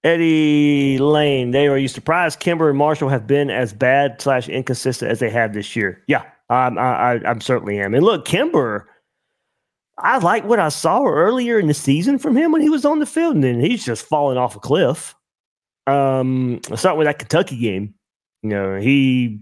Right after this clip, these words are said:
comes in on a blitz there and kinda messes up the angle there a bit, almost in position to make a play. Ray Davis just runs right by him. Uh, and then Jason Marshall, yeah, for sure, especially when you give his recruiting pedigree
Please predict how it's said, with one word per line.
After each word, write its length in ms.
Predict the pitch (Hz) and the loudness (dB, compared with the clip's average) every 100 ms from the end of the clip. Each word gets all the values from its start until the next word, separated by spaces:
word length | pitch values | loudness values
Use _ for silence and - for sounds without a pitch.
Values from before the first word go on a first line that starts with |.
| - | -6
comes 320 | - 143 135 | 0 0 2
in 140 | 147 147 | 2 2
on 140 | 131 | -2
a 40 | |
blitz 480 | 110 107 123 156 - | -4 -2 0 0 0
there 640 | - 143 143 151 147 113 | -2 2 2 2 2 -2
and 420 | 101 107 101 98 101 _ _ _ _ _ _ _ _ _ _ _ _ _ - | -4 -6 -8 -10 -14 _ _ _ _ _ _ _ _ _ _ _ _ _ -6
kinda 260 | 131 175 165 | -2 2 4
messes 280 | 170 160 147 | 2 2 0
up 120 | 160 | 0
the 120 | 135 | 2
angle 320 | 143 170 175 | 2 2 2
there 260 | 156 170 170 | 2 4 4
a 40 | |
bit, 180 | 139 170 | 4 2
almost 340 | 120 151 175 185 | 2 0 0 0
in 80 | 170 | 0
position 380 | 156 170 170 | 2 0 2
to 60 | 156 | 2
make 200 | 165 156 | 2 0
a 20 | |
play. 240 | 127 160 170 | -2 0 2
Ray 220 | 139 139 | 2 2
Davis 280 | 143 135 131 | 2 0 -4
just 200 | 131 120 | -4 -2
runs 180 | 131 | 0
right 160 | 127 110 | 0 -2
by 200 | 104 101 | -4 -4
him. 200 | 104 104 _ _ _ _ _ _ _ | -6 -10 _ _ _ _ _ _ _
Uh, 360 | 110 110 110 110 | -4 -2 -2 -2
and 240 | 85 123 | -2 0
then 260 | 127 123 123 | 2 0 0
Jason 320 | 127 139 131 | 0 0 0
Marshall, 340 | 131 143 139 131 | 2 2 0 0
yeah, 120 | 156 | 0
for 140 | 156 | -2
sure, 380 | 120 170 110 - - | -2 0 0 -4 -4
especially 840 | - - 247 233 160 147 123 110 _ _ _ _ _ _ _ _ _ _ | -2 0 0 0 2 2 0 -6 _ _ _ _ _ _ _ _ _ _
when 460 | 131 143 143 135 127 | 2 4 4 2 2
you 160 | 131 123 | 0 0
give 300 | 107 165 139 | 0 0 2
his 220 | 160 156 | 0 0
recruiting 400 | 160 165 135 113 | -2 0 0 0
pedigree 580 | 107 92 95 95 113 | -4 -6 -8 -8 -8